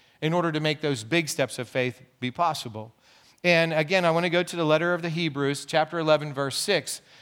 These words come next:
And here's what we read there. "But without faith, it is impossible to please God. For he that comes to God must believe that he exists and that he's the rewarder of them who diligently seek him."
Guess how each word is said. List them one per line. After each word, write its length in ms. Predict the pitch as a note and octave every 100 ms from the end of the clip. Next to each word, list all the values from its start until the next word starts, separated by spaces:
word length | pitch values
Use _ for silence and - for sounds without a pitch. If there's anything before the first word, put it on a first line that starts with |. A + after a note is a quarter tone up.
| -
And 100 | D3+
here's 180 | A3+ G#3
what 140 | G#3+
we 140 | F#3 E3
read 300 | E3+ F3+ C#3
there. 320 | B2+ A#2+ B2 _ _ _ _ _ _ -
"But 160 | E3
without 400 | F#3+ F#3+ A3 A#3
faith, 560 | - G#3 D3+ B2 - - _ _ _ _ -
it 100 | F3
is 160 | F3+ D#3
impossible 640 | E3+ D#3 F3 F3 F#3 E3+
to 80 | E3
please 340 | - E3 D3
God. 460 | C3+ G3 D#3 A2+ G#2+ _ _ _ _ _
For 180 | F3
he 160 | D#3 G#3
that 160 | A3 -
comes 300 | F#3+ F#3+ -
to 100 | F3
God 300 | D#3+ D#3 D3+
must 260 | D3+ -
believe 320 | D3 C#3+ D#3+
that 160 | E3 D#3+
he 160 | E3 D#3
exists 520 | D3 C#3 F3 C#3+ -
and 100 | C#3
that 100 | C#3
he's 180 | D#3 C#3
the 100 | C#3+
rewarder 480 | C#3+ D3+ G#3 F3+
of 100 | D3
them 260 | B2+ C3+ C#3+ - - _
who 120 | C#3
diligently 640 | C3+ F3 F3+ C#3 C3 B2 C3
seek 320 | - D#3+ D3
him." 260 | C#3+ A#2